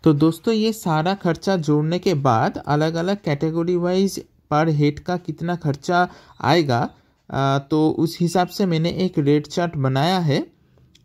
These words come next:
तो जो अभी आपके स्क्रीन के ऊपर दिख रहा है। इसमें आप देख सकते हो कि अगर आप हरिद्वार से सोनप्रयाग तक बस में, आ, ट्रैवल कर रहे हो और उसके बाद अगर आप,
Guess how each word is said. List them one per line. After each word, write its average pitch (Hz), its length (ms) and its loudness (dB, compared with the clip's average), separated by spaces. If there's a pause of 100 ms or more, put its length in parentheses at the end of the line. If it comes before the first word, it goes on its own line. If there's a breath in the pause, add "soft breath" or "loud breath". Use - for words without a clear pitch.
तो 151 120 2
जो 160 180 2
अभी 180 260 2
आपके 165 300 -2
स्क्रीन 160 380 -6
के 185 120 -4
ऊपर 175 440 0
दिख 156 280 4
रहा 101 220 2
है। 117 120 -4 (1600 soft breath)
इसमें 202 320 4
आप 214 120 2
देख 170 280 0
सकते - 380 -4
हो 160 220 0
कि 185 260 -6
अगर 170 320 0
आप 190 220 2
हरिद्वार 160 460 2
से 196 180 -2
सोनप्रयाग 170 580 -2 (120)
तक 185 100 0
बस 147 420 0
में, 175 240 -2 (440 loud breath)
आ, 147 180 2
ट्रैवल 156 460 2 (200)
कर 170 140 0
रहे 143 260 2
हो 160 400 0
और 143 180 0
उसके 143 340 -2
बाद 160 260 0
अगर 160 220 -2
आप, 165 180 0